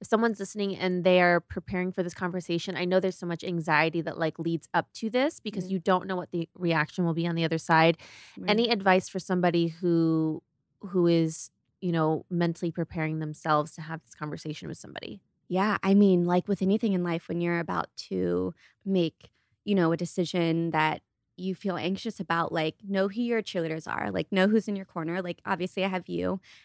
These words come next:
Speaker 2: and, like, tell them first, talk to about it. At that point in my life, I was going to therapy, and so I was leaning into my therapist, like, you know, "This is my relationship right now with my parents. This is their dynamic. This is how they were raised. How can I be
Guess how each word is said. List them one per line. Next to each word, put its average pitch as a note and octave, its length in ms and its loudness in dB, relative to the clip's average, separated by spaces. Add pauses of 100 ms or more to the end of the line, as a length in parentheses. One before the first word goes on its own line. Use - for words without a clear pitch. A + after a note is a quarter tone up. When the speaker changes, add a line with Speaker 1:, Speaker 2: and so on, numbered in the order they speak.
Speaker 2:
and, G3 160 4
like, F#3+ 180 4
tell F3+ 220 -2
them G3 160 0
first, F3 440 0
talk F3+ 160 -8
to G3 100 -6
about F3 240 2
it. F3+ 200 -2
At F3+ 140 -2
that - 160 2
point G3+ 160 -2
in G3+ 60 -2
my F#3+ 100 2
life, E3+ 340 4
I - 60 -6
was G3 120 -4
going G#3 180 0
to A#3 60 -2
therapy, C4+ 560 -2 (440)
and F3 440 2
so E3+ 520 2 (360)
I F3 460 6
was F#3 160 -4
leaning F3+ 180 -2
into F3+ 140 -2
my G3 120 -2
therapist, A3+ 520 -2
like, E3 160 -8
you F3+ 60 -4
know, D#3+ 360 -2 (460)
"This F3+ 280 -6
is G3 380 -4 (220)
my F#3 140 2
relationship F#3 500 -2
right G3 140 0
now F3+ 160 0
with F3 100 -2
my G3 140 -2
parents. E3+ 680 -4
This F#3+ 180 -4
is G#3+ 140 -4
their F#3+ 160 2
dynamic. E3+ 500 -2
This - 180 -10
is - 80 -14
how C#4 160 -2
they C#4 140 2
were A#3+ 140 2
raised. - 460 -6
How F#3+ 160 -2
can G#3+ 160 -4
I A3 100 -2
be F#3 360 -8